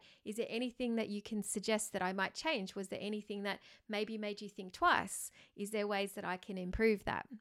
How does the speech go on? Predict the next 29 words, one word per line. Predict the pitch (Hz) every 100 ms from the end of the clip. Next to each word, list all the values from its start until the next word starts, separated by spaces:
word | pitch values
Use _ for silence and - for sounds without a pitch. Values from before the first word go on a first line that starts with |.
| -
Okay, | 208 - 202 202
so | 208 - 214 208 -
often | 220 - - 269
doing | 247 226 220 202
that | 190 -
little | 240 269
exercise, | 220 - 220 202 202 226 - - - -
I | 247
know | 262
it | 262
can | - 254
feel | - 233
a |
little | 220 202
bit | 202 -
cringy, | 202 208 233 233
but | 247 - - - _ _ _ _ -
your | 254
personal | - 262 - 302
brand | 294 208 202
clients, | 202 233 226
they're | - 202
business | 202 196 202
clients | - 190 180 -
too, | - - 143 202 -
okay? | 190 - 185 190
They | 196
get | 185 151
it. | 147